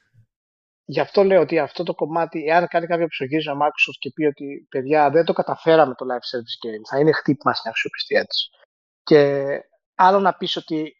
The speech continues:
θα έχω single player τη βάση και θα κάνω multiplayer, και άλλο να είσαι, «Έχω βγάλει multiplayer, αλλά δεν έχει online co-op. Είχα πει ότι θα έχει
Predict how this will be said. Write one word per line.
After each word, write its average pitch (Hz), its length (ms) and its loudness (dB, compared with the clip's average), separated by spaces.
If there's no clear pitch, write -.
θα 147 140 -2
έχω 151 200 -4
single 156 480 -4
player 143 440 2
τη - 140 -16
βάση 135 360 2
και 123 100 -14
θα 123 80 -12
κάνω 131 260 0
multiplayer, 120 540 -2
και 190 100 2
άλλο 233 160 6
να 196 320 0
είσαι, 180 540 -4
«Έχω 151 200 -6
βγάλει 170 320 2
multiplayer, 139 480 -2
αλλά 143 220 2
δεν 151 120 2
έχει 156 140 2
online 113 280 -8
co-op. - 280 -6
Είχα 156 260 0
πει - 80 2
ότι 180 100 2
θα 170 100 2
έχει 147 460 -2